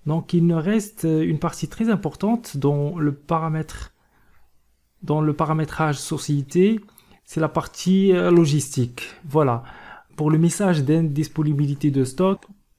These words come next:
le déclenchement se fera lors de l'établissement d'un bon de commande. Donc, il y a plusieurs options, soit,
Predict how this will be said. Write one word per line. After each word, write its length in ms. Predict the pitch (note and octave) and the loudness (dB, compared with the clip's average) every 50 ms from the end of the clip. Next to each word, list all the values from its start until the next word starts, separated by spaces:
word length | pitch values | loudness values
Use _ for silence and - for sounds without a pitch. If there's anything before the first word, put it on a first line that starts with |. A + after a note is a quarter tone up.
| _ _ _ _ _ - | _ _ _ _ _ -10
le 200 | - C#3+ D3 C#3+ | -8 -4 -4 -2
déclenchement 840 | C3+ C#3 G3+ G3+ G3+ G3 G#3+ G#3 G3 - - F3 F3+ F#3+ G3+ G3+ - | 0 2 2 2 2 2 0 0 0 0 0 2 2 2 0 -2 -8
se 180 | - - - F3+ | -6 -2 0 0
fera 460 | F#3 - E3 D#3+ C#3 C#3 F3+ G3 G3+ - - - - _ - | 0 2 2 2 2 2 0 0 -2 -6 -16 -20 -20 _ -2
lors 380 | D3+ D3+ E3+ F#3+ G#3+ A3 G3 D3+ | 2 4 4 6 4 4 2 2
de 100 | C3+ D3 | 2 2
l'établissement 1040 | D3+ E3 F3 E3+ G3+ G3+ G3+ G3 G3 F3+ E3 F3+ F3 - - F3+ F#3+ G#3 G#3+ G#3+ G#3 | 0 0 0 0 0 0 0 0 -2 0 0 0 -2 0 0 0 2 2 0 -2 -4
d'un 280 | - F3 C#3 B2+ D#3+ D#3 | -6 -4 -2 -2 0 0
bon 180 | D3 D#3 D3+ | 0 0 -2
de 80 | C#3+ C3 | -2 -2
commande. 400 | - C#3+ C#3 B2 A2+ G#2+ G#2 G2+ - - - - _ _ _ - _ _ _ - | -2 -2 -2 0 -2 -2 -4 -8 -10 -16 -20 -20 _ _ _ -20 _ _ _ -6
Donc, 240 | C#3+ C3+ B2 B2+ - | -4 -4 -4 -4 -2
il 100 | D3+ C#3+ | 0 0
y 40 | D3 | 0
a 40 | |
plusieurs 460 | C#3+ - A3 A#3 F#3+ F3 G#3 G3 E3 C#3+ | 2 2 2 2 4 4 4 2 2 2
options, 400 | B2+ - - - D3+ D#3+ F#3 G3+ - - _ _ _ | -2 -6 -6 -4 -4 -2 -4 -4 -8 -14 _ _ _
soit, 640 | - - - D#3 D#3+ E3 E3 E3+ - - _ _ | -12 -6 0 2 2 2 2 0 -2 -8 _ _